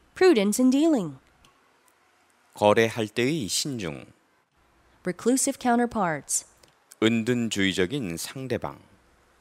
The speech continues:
Speaker 1: Frees Pyongyang from the responsibility.
Speaker 2: 평양이 책임이 없는 것은 아니다.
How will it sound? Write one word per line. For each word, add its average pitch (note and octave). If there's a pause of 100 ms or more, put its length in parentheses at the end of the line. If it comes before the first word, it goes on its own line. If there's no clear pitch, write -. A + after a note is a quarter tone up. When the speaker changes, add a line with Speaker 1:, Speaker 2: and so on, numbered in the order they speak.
(680)
Speaker 1:
Frees G#3
Pyongyang G#3+
from A#3+
the B3
responsibility. B3+ (680)
Speaker 2:
평양이 B2+
책임이 C#3+
없는 F2+
것은 A2
아니다. E2